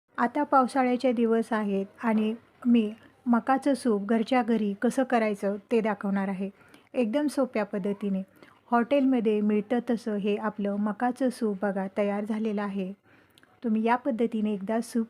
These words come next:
करून बघा. चला तर मग सुरुवात करू. इथं बघा मी थोडीशी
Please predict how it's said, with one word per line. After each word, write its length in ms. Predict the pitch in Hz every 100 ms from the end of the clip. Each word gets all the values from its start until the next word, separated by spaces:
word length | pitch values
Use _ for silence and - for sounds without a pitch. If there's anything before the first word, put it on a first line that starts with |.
| -
करून 320 | 214 202 208
बघा. 300 | 202 196 190 - _ _
चला 220 | 226 214
तर 160 | 247 294
मग 240 | 269 262
सुरुवात 480 | - 254 220 196 190 -
करू. 180 | 196 196 - _ _ _ _ _ 254
इथं 240 | 220 285
बघा 180 | 269 254
मी 160 | 262 247
थोडीशी 460 | 254 226 226 247